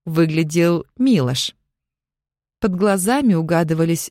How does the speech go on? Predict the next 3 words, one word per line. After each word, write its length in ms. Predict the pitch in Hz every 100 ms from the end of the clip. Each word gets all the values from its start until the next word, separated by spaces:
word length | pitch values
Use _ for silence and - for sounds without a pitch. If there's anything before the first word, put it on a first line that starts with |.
| _
сочные 760 | - - 185 220 - - 208 208
фиолетовые 720 | 208 185 185 185 185 175 180
разводы, 640 | 190 185 254 160 123 123